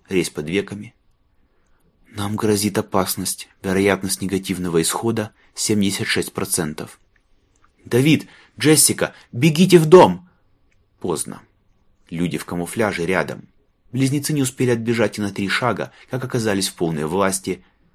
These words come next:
убийц, похитителей. «Только не убийц, пожалуйста!» «Они не стреляют, не стреляют! Значит, есть надежда!» Юлия зашевелилась, приходя в себя.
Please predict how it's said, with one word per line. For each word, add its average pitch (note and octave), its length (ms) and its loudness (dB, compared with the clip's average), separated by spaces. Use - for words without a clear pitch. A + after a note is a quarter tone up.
убийц, G2+ 560 -4
похитителей. F#2 760 -6
«Только A#2+ 340 2
не A2 160 -2
убийц, G2+ 460 -4
пожалуйста!» G#2+ 720 -8
«Они F2 260 -8
не F2 100 -6
стреляют, G2 580 -6
не A2 80 0
стреляют! A2 640 0
Значит, - 420 -10
есть G#2+ 300 0
надежда!» D#2 500 -6
Юлия G2+ 400 0
зашевелилась, G2+ 720 -2
приходя E2+ 440 -6
в - 40 -6
себя. D2 400 -6